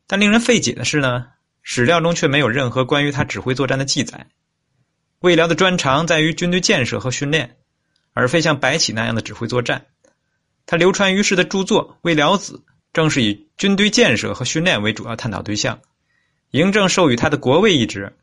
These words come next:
也是负责军队的建设和训练的。这个魏辽来秦，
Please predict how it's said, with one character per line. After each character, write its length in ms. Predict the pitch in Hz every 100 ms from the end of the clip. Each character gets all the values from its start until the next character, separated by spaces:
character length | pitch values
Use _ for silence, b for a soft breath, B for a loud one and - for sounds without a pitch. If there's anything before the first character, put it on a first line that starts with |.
| _
也 160 | 110
是 140 | 107 139
负 120 | 131
责 140 | 127
军 160 | 127 135
队 100 | 131
的 80 | 131
建 220 | 131 143
设 140 | 120
和 100 | 110
训 200 | 123 131
练 260 | 139 156 110
的。 100 | 113 _ _ _ _ _ _ _ _ _ _ _
这 80 | 170
个 80 | 185
魏 160 | 185
辽 140 | 160 170
来 140 | 165
秦， 420 | 160 135 139 160